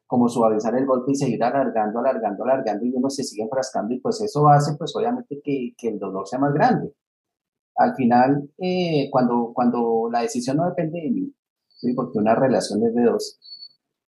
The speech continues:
y si no están los dos de acuerdo y si uno no quiere, pues obviamente no hay más, eh, más que uno aceptar. Eso se demora. Uno, yo demoré, yo demoré,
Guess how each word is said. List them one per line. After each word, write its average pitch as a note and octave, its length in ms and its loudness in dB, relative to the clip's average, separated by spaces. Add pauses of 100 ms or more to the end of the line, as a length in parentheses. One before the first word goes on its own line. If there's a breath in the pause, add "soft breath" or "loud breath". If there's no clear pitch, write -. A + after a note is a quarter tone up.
(180)
y A2+ 200 2
si G#2+ 160 -2
no G#2+ 100 2
están C3+ 180 2
los D3 120 4
dos C#3+ 120 4
de C#3+ 60 4
acuerdo B2+ 340 -2
y B2 40 -4
si A#2+ 140 -4
uno B2 200 2
no A#2+ 200 0
quiere, A2 320 -2
pues - 160 -4
obviamente G2+ 680 -6 (340)
no B2 200 6
hay A#2+ 180 4
más, A2 540 0
eh, G#2+ 220 -6
más G#2+ 320 -4
que G#2+ 100 -4
uno A2 400 0
aceptar. C#3 720 -2
Eso C#3+ 180 -4
se E3+ 140 -2
demora. C#3+ 460 2 (100)
Uno, A#2 260 0
yo C3 140 -2
demoré, D3 460 0 (180)
yo A3+ 160 -8
demoré, A3+ 520 0